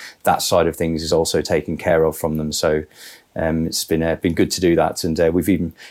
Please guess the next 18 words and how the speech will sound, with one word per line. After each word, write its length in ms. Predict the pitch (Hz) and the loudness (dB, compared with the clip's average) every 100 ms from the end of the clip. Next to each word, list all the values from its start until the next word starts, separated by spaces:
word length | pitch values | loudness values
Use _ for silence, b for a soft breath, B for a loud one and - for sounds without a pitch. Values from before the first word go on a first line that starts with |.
| B | B
even 180 | 98 95 | 0 2
had 180 | 92 98 | 0 2
one, 140 | 98 95 | 0 2
one 140 | 101 104 | 2 2
of 60 | |
the 80 | 98 | 4
other 120 | 95 | 2
directors 400 | 87 98 - 92 | 4 2 2 2
out 120 | 98 | 2
on 80 | 92 | 2
a 60 | 92 | -2
tree 340 | - - 110 | -2 2 2
planting 400 | 107 92 87 85 | 2 0 0 0
day. 220 | 82 80 | 2 0
So, 260 | 80 90 87 | 0 0 2
uh, 200 | 85 82 | 2 0
you 160 | - - | -6 -8
can, 280 | - 90 | -4 -4